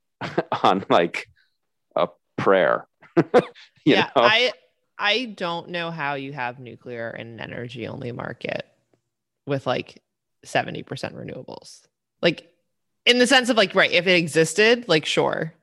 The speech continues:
Speaker 2: it would make money. But, like, to decide to build nuclear in a grid that, like, maybe has sufficient capacity to, like, run all summer when the solar's there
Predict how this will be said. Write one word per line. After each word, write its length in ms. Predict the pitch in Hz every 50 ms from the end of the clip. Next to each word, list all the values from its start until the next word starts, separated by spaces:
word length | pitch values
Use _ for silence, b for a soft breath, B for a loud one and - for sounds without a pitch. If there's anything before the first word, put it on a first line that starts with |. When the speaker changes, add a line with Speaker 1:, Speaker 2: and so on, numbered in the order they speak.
| _ - 311
Speaker 2:
it 100 | - 165
would 120 | 160 151
make 180 | 147 156 147 -
money. 520 | 139 131 139 147 147 160 175 190 190 _ _ _ _ -
But, 120 | - 165
like, 280 | 143 156 156 147 143 -
to 140 | - - 165
decide 560 | 135 160 151 - - 151 139 139 139 143 143
to 120 | - 165 143
build 340 | - 143 135 131 131 131 -
nuclear 720 | 135 127 127 - - 139 135 139 135 135 135 147 143 _ _ _ _ _ _ _ _ _ _ _ _ _ _ _
in 160 | - 175 170
a 60 | 165
grid 360 | 151 135 147 156 151 151 143 -
that, 160 | 156 143 -
like, 320 | 151 147 143 143 - - -
maybe 720 | - 151 156 147 147 135 - 147 147 147 143 143 143 - -
has 300 | - 151 151 147 143 -
sufficient 440 | - 147 - 147 139 - 156 147 -
capacity 680 | - - - 135 131 139 135 - 156 143 143 139 139
to, 140 | 135 - 147
like, 260 | 139 135 139 131 _ _ _ _ _ _ _ _ -
run 520 | - 143 151 143 143 143 143 139 139 151 170 _ _ _ -
all 200 | 135 139 139 139
summer 600 | - - 139 131 135 139 139 139 143 151 160 _ _ _ _ _ _ _ _ _ _ _ _ _ _ _ _ -
when 260 | 170 160 151 143 135
the 100 | 139 147
solar's 480 | 143 - 151 143 139 139 139 147 147 147
there 460 | 151 147 147 147 143 147 156 156 _